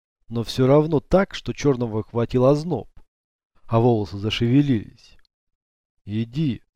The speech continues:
снова повторила Люба и сделала шаг в его сторону. Черный вздрогнул, стряхивая с себя странное оцепенение, и попытался отодвинуться. Но Люба, а вернее тот, кто завладел ее телом,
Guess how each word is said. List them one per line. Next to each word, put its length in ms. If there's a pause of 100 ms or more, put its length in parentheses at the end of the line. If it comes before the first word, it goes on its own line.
(200)
снова 320
повторила 500
Люба 460 (500)
и 120
сделала 400
шаг 300
в 40
его 240
сторону. 640 (720)
Черный 440
вздрогнул, 640
стряхивая 560
с 40
себя 240
странное 500
оцепенение, 840 (480)
и 100
попытался 540
отодвинуться. 840 (800)
Но 180
Люба, 500
а 100
вернее 360
тот, 200
кто 120
завладел 480
ее 160
телом, 500